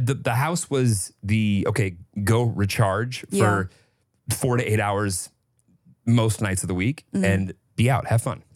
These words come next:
Speaker 2: Oh my God, I have always made, even when I lived in, like, really small apartments, I've always invested so much time and energy into making my, like, home space, even if it's small and shitty, like when I was in university and had cockroaches.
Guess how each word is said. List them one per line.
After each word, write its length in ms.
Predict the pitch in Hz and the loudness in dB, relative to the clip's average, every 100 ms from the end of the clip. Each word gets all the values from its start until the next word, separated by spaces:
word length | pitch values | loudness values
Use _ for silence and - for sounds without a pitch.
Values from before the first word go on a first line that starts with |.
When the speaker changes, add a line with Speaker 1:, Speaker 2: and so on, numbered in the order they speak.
| - | -8
Speaker 2:
Oh 100 | 208 | -4
my 80 | 202 | -4
God, 180 | 180 165 | -4 -4
I 300 | 190 196 202 | -4 -4 -2
have 180 | 226 247 - | -2 -4 -4
always 500 | 180 175 175 170 - | -4 -2 -4 -4 -2
made, 360 | 185 180 180 - | -2 -2 -4 -2
even 260 | 285 339 | -2 0
when 100 | 349 | -2
I 60 | 349 | -2
lived 320 | 220 208 208 | 0 -2 -2
in, 220 | 240 214 | -6 -4
like, 140 | 190 175 | -4 -6
really 400 | 180 202 208 214 | -4 -2 -2 -2
small 400 | - - 160 175 | -2 -2 -2 -4
apartments, 400 | 151 180 175 196 - | -4 -4 -2 -2 -2
I've 100 | 180 | -2
always 220 | 175 208 | -2 -2
invested 420 | 220 160 - 165 | -4 -4 -6 -6
so 140 | - | -2
much 240 | 185 180 - | -2 -2 -6
time 280 | - 175 165 | -4 -2 -2
and 100 | 185 | -4
energy 340 | 175 165 175 | -4 -6 -6
into 140 | 175 180 | -6 -4
making 380 | 165 160 180 175 | -6 -4 -4 -2
my, 180 | 170 | -4
like, 240 | 170 170 - - _ _ _ | -4 -6 -8 -18 _ _ _
home 400 | - 196 202 202 | -2 0 0 -2
space, 440 | - 233 233 - | -2 -2 -2 -2
even 240 | 269 247 254 | 0 0 0
if 80 | 233 | 0
it's 120 | - | -2
small 300 | 214 196 202 | -2 -2 -2
and 120 | 196 | -4
shitty, 420 | - 190 175 220 | -4 -4 -2 -2
like 160 | 190 185 | -2 -4
when 100 | 180 | -4
I 40 | |
was 100 | 180 | -4
in 100 | 180 | -4
university 480 | 180 170 170 160 190 | -2 -2 -2 -2 -4
and 80 | 185 | -4
had 180 | 165 - | -6 -4
cockroaches. 640 | 147 151 185 220 233 | -4 -2 -4 -2 -4